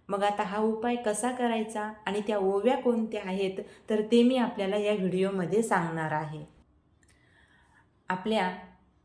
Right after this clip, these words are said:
जीवनामध्ये ज्ञानरूपी प्रकाश येण्यासाठी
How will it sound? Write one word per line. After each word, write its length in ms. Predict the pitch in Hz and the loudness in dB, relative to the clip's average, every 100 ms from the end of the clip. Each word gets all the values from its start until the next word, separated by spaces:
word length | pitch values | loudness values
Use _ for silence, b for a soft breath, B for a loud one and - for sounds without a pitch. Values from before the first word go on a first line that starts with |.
| _ 185 | _ -8
जीवनामध्ये 880 | 180 208 220 247 220 190 208 190 185 - - _ 175 | -2 0 2 2 0 -2 -4 -4 -8 -16 -20 _ -10
ज्ञानरूपी 1160 | 180 214 233 269 269 240 233 214 202 190 - _ _ _ - | -2 2 2 2 2 0 0 -4 -4 -8 -12 _ _ _ 0
प्रकाश 400 | 202 226 247 247 | 2 2 2 2
येण्यासाठी 880 | 202 202 208 185 180 190 170 170 | 2 0 0 -2 -2 -4 -4 -6